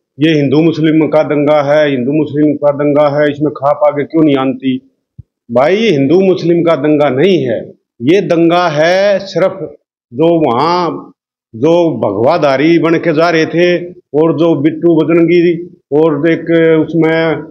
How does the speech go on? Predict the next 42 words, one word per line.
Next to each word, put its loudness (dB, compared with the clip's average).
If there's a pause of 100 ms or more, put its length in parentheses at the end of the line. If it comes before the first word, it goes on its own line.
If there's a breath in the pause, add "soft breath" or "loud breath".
(120)
और 2
एक -2
लड़का 0
है -2
जो 0
अपने 0
आप -2
को -2
गोरक्षा -2 (100)
दल 0
का 0
वो 0
बता 0
रहा 2
है, 0 (540)
मानेसर, -2
मोनू 2
मानेसर, 0 (540)
तो 4
उन्होंने 2
पहले 0
ही 0
कह 0
दिया 0
था, -2
खुद -2
आए 0
नहीं। 0 (580)
और 2
जो 0
और 2 (260)
बच्चे 0
हैं, 0
औरतें 0
हैं, -2 (100)
उनको 0
छोड़ 0
दिया 0
वहां 0
पिटवाने -2
के 0
लिए। 2